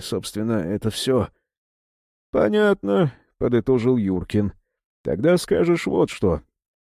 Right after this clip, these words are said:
У тебя есть карта, где отмечены эти самые места. И уж, конечно, там будет не парочка мест для диверсий, а малость побольше.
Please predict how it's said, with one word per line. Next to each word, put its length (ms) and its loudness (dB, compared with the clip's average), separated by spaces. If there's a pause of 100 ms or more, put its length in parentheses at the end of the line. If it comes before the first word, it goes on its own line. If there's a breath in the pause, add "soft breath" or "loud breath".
(260)
У 140 -8
тебя 260 0
есть 400 0
карта, 720 2
где 240 -4
отмечены 520 -2
эти 300 0
самые 460 -2
места. 480 -4 (1080)
И 100 -8
уж, 160 -4
конечно, 540 0
там 300 0
будет 280 0
не 120 -2
парочка 480 0
мест 400 -4
для 300 -4
диверсий, 640 -2
а 120 -6
малость 380 2
побольше. 680 0